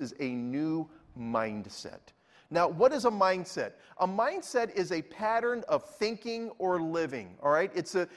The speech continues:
it's a pattern of thinking that tends to incline itself in either one direction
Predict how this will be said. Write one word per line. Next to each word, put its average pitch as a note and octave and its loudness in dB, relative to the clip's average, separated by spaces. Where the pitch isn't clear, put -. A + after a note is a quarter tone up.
it's F#3+ 2
a E3 4
pattern C4 2
of C#4 2
thinking G3+ -4
that F3 2
tends C#4+ 0
to B3 -2
incline A#3 0
itself G3+ 4
in G3 -4
either F#3+ 0
one F#3+ 2
direction F3 2